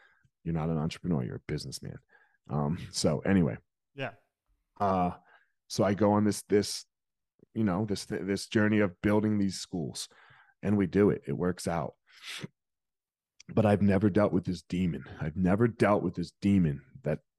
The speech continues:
Speaker 1: that I had from childhood, that I am not enough,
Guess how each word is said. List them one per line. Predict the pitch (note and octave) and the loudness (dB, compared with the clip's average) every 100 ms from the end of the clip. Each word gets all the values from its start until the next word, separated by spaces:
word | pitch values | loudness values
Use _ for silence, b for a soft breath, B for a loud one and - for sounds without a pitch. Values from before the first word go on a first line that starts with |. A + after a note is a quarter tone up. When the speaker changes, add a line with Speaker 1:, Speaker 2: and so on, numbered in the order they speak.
| - | -6
Speaker 1:
that | D#2 | -2
I | D2+ D2+ | -2 -2
had | E2 E2 D2+ | -2 -2 -2
from | E2 | -4
childhood, | - F2 D#2+ D#2+ C#2+ | 0 0 0 -2 -8
that | - - | -10 -10
I | D#3 E2+ - | -6 -2 0
am | - E3+ D#3 | 0 0 0
not | D3 D3+ | -2 -4
enough, | C3 - - | -6 -8 -10